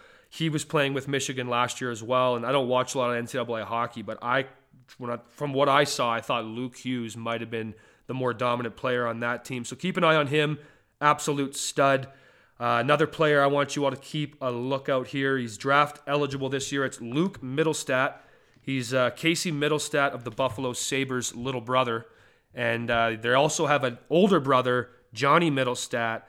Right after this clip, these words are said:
who plays for the University of Minnesota as well. All those Mittelstadt brothers making their way through that University of Minnesota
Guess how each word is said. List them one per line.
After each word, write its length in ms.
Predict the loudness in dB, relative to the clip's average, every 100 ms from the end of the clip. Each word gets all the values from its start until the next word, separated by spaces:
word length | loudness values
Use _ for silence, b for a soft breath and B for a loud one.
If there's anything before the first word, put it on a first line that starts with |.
| b b
who 100 | -12
plays 260 | -4 -2 -2
for 120 | -4
the 100 | -4
University 500 | -2 -2 0 -2 -2
of 80 | -4
Minnesota 560 | -4 -6 -2 -2 -2 -2
as 180 | -6 -6
well. 240 | 0 2
All 320 | 2 2 2
those 180 | 0 -4
Mittelstadt 640 | -6 -6 -6 -4 -6 -6 -6
brothers 560 | -4 -2 -4 -6 -8 b b b b b b
making 240 | -6 -4 -2
their 80 | 0
way 220 | 0 -2
through 140 | -2
that 180 | -4 -4
University 500 | -6 -6 -6 -6 -8
of 80 | -8
Minnesota 720 | -8 -8 -6 -4 -4 -6 -8